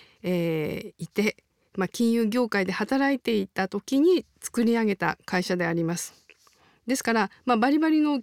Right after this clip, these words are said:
金融というテーマでは、まあ、そうしたヘッジファンドも含めてですね、最先端の、えー、運用、それから投資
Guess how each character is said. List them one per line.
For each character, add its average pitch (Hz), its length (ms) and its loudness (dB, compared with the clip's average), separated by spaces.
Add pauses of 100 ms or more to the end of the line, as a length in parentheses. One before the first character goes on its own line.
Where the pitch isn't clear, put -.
金 320 300 6
融 277 380 2 (200)
と 262 120 -2
い 254 100 -2
う 262 160 -4
テ 285 260 -2
ー 269 40 -2
マ 262 160 -2
で 277 100 -2
は、 302 220 0 (300)
ま 208 140 0
あ、 180 80 -4
そ - 180 -4
う 208 40 -2
し - 80 -10
た 196 160 -2
ヘ 196 160 -2
ッ 185 80 0
ジ 220 140 -4
フ 233 100 -2
ァ 226 60 0
ン 220 80 2
ド 180 80 -2
も 170 100 -2
含 - 200 -4
め 202 100 2
て 156 120 -8
で 151 80 -8
す 151 120 -8
ね、 160 100 -4
最 226 220 0
先 339 200 2
端 254 200 0
の、 180 220 -2 (420)
え 151 180 -4
ー、 - 80 -6
運 202 200 4
用、 185 320 0 (180)
そ - 140 -8
れ 170 100 -4
か - 100 -4
ら - 100 -4
投 220 260 -2
資 208 420 -2